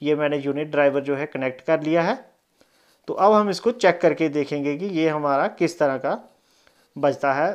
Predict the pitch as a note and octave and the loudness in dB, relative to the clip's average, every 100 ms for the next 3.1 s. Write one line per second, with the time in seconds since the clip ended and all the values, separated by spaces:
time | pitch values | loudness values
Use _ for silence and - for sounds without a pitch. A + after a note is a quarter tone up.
0 | - F3+ D#3+ E3+ G3+ G3+ G#3 G3+ G3 G3+ | -4 -2 -2 0 2 4 4 2 2 0
1 | F#3 B2+ D#3+ D3 D3 D3 E3 F3 F#3 F3+ | -2 -4 -6 -2 -2 0 0 0 -2 -2
2 | E3+ D3+ D3+ D#3 D#3+ D3 E3 D#3 C#3+ C#3 | 0 2 0 0 -2 -2 2 2 2 -2